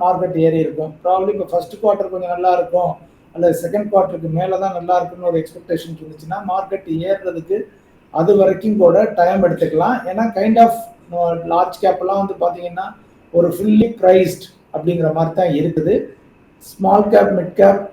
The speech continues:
still valuation little ஹையரா தான் இருக்குது. So,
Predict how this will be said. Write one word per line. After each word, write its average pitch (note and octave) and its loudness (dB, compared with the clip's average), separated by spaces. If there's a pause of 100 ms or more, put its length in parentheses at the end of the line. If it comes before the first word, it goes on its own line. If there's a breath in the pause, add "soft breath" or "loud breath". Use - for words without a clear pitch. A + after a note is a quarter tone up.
(140)
still G3 4 (440)
valuation F#3 4
little E3 2
ஹையரா E3+ 6 (120)
தான் E3 4
இருக்குது. C3+ 0 (800)
So, F#3+ 2